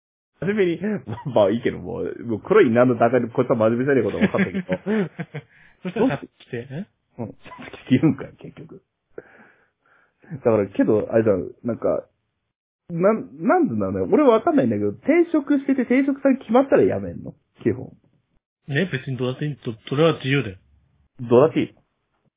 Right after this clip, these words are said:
Speaker 2: え、それは、それは余裕があれば、転職する前に辞めたっていいし。
Speaker 1: だって、転職する前だと、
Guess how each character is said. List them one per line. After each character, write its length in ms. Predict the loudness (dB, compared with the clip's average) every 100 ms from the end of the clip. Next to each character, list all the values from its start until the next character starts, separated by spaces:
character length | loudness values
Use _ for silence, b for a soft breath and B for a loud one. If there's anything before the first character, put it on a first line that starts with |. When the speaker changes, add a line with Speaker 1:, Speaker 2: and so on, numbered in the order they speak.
| -10
Speaker 2:
え、 20 |
そ 60 |
れ 60 | -6 -4
は、 60 |
そ 140 | 0 2
れ 60 |
は 40 | 4
余 180 | 4 4
裕 40 |
が 140 | 4
あ 40 | 4
れ 140 | 2
ば、 160 | -2 -10 b b b b _
転 200 | -4 -4
職 200 | -6 -14 -18
す 60 | -14
る 80 | -10
前 200 | -8 -8
に 80 | -8
辞 80 |
め 80 | -10
た 80 | -12
っ 40 |
て 120 | -16 -16
い 40 |
い 40 |
し。 40 | -18 -20 _ _ _ _ _ _ _ _ _ _ _ _ _ _ _ _ _ _ _ _ _ _ -10 -6
Speaker 1:
だ 100 | -8
っ 80 | -6
て、 120 | -8 -8 _ _
転 180 | 0 2
職 220 | 0 -2
す 60 | -2
る 80 | 2
前 240 | 4 4
だ 100 | 0
と、 380 | -6 -10 -10